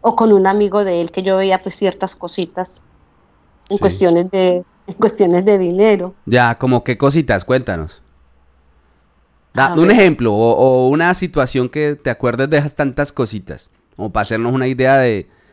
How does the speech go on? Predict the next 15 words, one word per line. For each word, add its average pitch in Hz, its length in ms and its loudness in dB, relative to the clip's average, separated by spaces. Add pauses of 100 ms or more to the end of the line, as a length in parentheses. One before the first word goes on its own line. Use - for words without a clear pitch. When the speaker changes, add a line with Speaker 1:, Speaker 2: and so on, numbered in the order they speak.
(320)
Speaker 2:
de 101 120 -8
lo, 92 140 -8
a 107 100 -6
lo 110 100 -4
que 104 100 -12
te 98 100 -10
refieres. 92 500 -10 (580)
Speaker 1:
En 294 100 -4
que 302 100 2
como 285 220 4
yo 269 140 -2
no 359 100 0
sabía 339 280 2
el 294 80 2
idioma, 208 540 -2